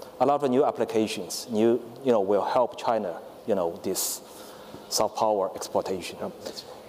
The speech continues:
Speaker 2: So w-, we only got a minute left here.
Speaker 1: Yep.
Speaker 2: Tell us, what's the future of location-based entertainment and sports here in China?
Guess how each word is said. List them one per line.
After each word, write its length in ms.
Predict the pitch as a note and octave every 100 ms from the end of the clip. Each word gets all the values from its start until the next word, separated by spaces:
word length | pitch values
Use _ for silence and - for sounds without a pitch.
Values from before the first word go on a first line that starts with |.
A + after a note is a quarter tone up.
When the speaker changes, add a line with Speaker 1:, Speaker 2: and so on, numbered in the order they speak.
| -
Speaker 2:
So 220 | - C3+ C3+
w-, 300 | D3 D#3 C#3+
we 60 |
only 160 | C#3 C#3+
got 120 | C3
a 40 | A#2
minute 260 | A#2 A#2
left 260 | A2+ A2+ -
here. 240 | B2+ B2 A#2+
Speaker 1:
Yep. 100 | -
Speaker 2:
Tell 160 | D#3+ E3
us, 200 | D3+ -
what's 320 | D3+ D#3+ -
the 140 | D#3
future 440 | C#3+ - C#3+ - C#3
of 100 | A2+
location-based 880 | A#2+ A#2 - B2+ B2+ B2 B2 B2 -
entertainment 640 | A#2+ B2 A#2 A#2+ A#2+ A#2+
and 200 | A2+ A2
sports 720 | G#2+ - - A#2 E2 - - - -
here 260 | G#2 F#2+ F#2+
in 80 | F#2
China? 380 | - F#2 F2+